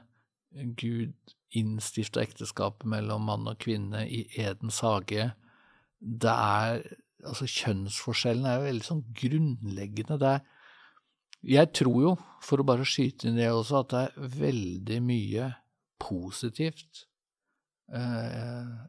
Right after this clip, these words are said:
i et homofilt forhold. Altså jeg ville jo ikke falle meg inn og si at et homofilt forhold er liksom syndig fra A til Å. Jeg regner med at det er, eh,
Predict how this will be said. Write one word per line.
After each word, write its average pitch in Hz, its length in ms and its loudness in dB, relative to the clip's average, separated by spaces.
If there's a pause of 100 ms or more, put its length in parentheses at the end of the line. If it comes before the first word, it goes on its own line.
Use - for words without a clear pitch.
(240)
i 117 180 0
et - 220 -4
homofilt 123 400 0
forhold. 160 400 4 (400)
Altså 131 180 -2
jeg 123 160 2
ville 127 160 2
jo 123 140 0 (580)
ikke 156 260 -12
falle 139 360 4
meg 104 160 0
inn 143 100 -2
og 151 60 -4
si 101 220 -2 (120)
at 117 220 -4
et - 180 -8
homofilt 113 600 -4
forhold 117 480 -2 (640)
er 120 140 4
liksom 110 320 0
syndig 92 640 -2
fra - 180 -4 (140)
A 92 240 0 (140)
til - 100 -4
Å. 160 220 4 (420)
Jeg 151 160 -2
regner 120 280 0
med 117 140 2
at 127 220 -2
det 143 100 2
er, 127 280 0 (760)
eh, 123 560 2